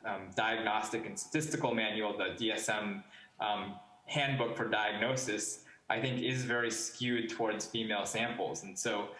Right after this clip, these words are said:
up until very recently, actually, the di-, that D S M, um, required that in order to have a diagnosis of anorexia nervosa, um, you had to have skipped periods. And obviously, boys don't have periods, so that,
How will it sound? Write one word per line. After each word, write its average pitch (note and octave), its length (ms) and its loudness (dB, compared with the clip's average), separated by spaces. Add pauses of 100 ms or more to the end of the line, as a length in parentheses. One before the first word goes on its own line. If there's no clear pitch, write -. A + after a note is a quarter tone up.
(200)
up C3+ 140 2
until C3 300 2
very B2+ 280 2
recently, B2 520 0
actually, G2+ 600 0 (300)
the G2 460 2 (160)
di-, A2+ 360 2 (120)
that - 320 0
D A#2 160 2
S A#2 200 0
M, A#2+ 380 2 (280)
um, G#2+ 360 0
required A#2 800 2 (120)
that G#2+ 340 0
in A#2 60 -4
order A2+ 260 2
to G#2 380 0
have A#2+ 200 2
a G#2 140 0
diagnosis G#2 580 0
of G#2+ 100 0
anorexia G#2+ 680 0
nervosa, G#2 580 2 (300)
um, G2+ 140 0
you G#2+ 100 0
had A2+ 180 2
to A2 80 0
have - 180 2
skipped - 440 -2
periods. - 640 -2 (280)
And G#2+ 180 0
obviously, A2 920 0
boys G#2+ 400 0
don't G2+ 260 -2 (240)
have - 340 0
periods, F#2 420 -2
so G2+ 140 -2
that, G2+ 300 0